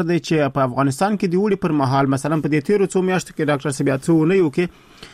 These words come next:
سیلاوونه ډېر راووتل. په بېلابېلو ولایتونو کې سیلا-، سیلاوونه راغلل. دغه سیلاوونه، م، متاسفانه چې له یوه اړخه مثلاً زیانونه ډېر اړوي، د سر او مال زیان اړوي، د بزګرو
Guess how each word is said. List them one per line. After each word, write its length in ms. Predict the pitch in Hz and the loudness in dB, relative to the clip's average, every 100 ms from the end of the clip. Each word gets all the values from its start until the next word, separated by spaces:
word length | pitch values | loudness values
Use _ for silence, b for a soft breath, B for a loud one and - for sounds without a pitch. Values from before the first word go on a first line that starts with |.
| B B | B B
سیلاوونه 500 | - 175 180 226 240 | -2 2 2 2 2
ډېر 180 | 160 151 | 2 2
راووتل. 480 | 131 139 139 131 135 | 2 2 2 0 -2
په 120 | 151 | 0
بېلابېلو 440 | 170 220 196 185 | 0 0 2 2
ولایتونو 460 | 175 156 139 156 165 | 2 0 0 0 -2
کې 160 | 165 | 0
سیلا-، 420 | 139 151 135 131 - | -2 -2 -2 -2 -2
سیلاوونه 520 | - 127 131 175 156 | -2 0 2 2 0
راغلل. 380 | 147 135 135 127 | 0 0 0 0
دغه 200 | 139 135 | 0 -2
سیلاوونه، 580 | 143 131 135 143 139 | -2 0 2 2 2
م، 560 | 127 165 147 120 117 120 | 0 -4 -2 -2 -2 -2
متاسفانه 500 | 117 139 - 147 135 | -2 -2 -2 -2 0
چې 100 | 127 | 0
له 100 | 123 | 0
یوه 260 | 131 135 131 | 2 2 0
اړخه 180 | - 127 | -2 -4
مثلاً 600 | 120 123 131 135 135 131 | -4 -2 0 2 0 0
زیانونه 420 | 120 123 190 170 | 0 0 0 2
ډېر 160 | 143 | 0
اړوي، 360 | 143 135 131 131 | 0 0 0 0
د 60 | 120 | -2
سر 240 | - 139 | -2 0
او 120 | 127 | 0
مال 260 | 123 147 139 | 2 2 0
زیان 340 | 131 131 123 | 0 0 0
اړوي، 180 | 123 123 | 2 0
د 80 | 117 | 0
بزګرو 560 | 110 110 110 127 131 | -2 -2 -2 0 0